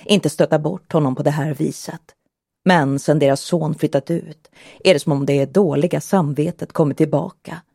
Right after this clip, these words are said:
Som om det får plats i huset igen. Som om hennes svek har nästat sig in mellan dem på nytt. Efter semestern ska hon sluta vara sån. Frånvarande.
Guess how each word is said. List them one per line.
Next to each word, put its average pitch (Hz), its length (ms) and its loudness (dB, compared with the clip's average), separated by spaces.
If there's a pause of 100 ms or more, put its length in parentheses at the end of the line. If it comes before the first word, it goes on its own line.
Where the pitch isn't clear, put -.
(480)
Som 190 140 4
om 151 140 2
det 135 140 2
får 139 180 0
plats - 440 -6
i 143 40 0
huset 151 520 -4
igen. 156 280 -8 (720)
Som 180 220 4
om 147 100 4
hennes 139 440 -2
svek 165 420 -2
har 139 200 2
nästat 139 360 0
sig 160 120 0
in 156 220 -2
mellan 135 260 0
dem 131 140 -4
på 165 100 -4
nytt. - 500 -4 (1300)
Efter 220 240 2
semestern 220 520 0
ska - 120 -2
hon 135 100 -2
sluta 196 520 0
vara 135 220 -4
sån. - 320 -12 (760)
Frånvarande. 151 1040 -2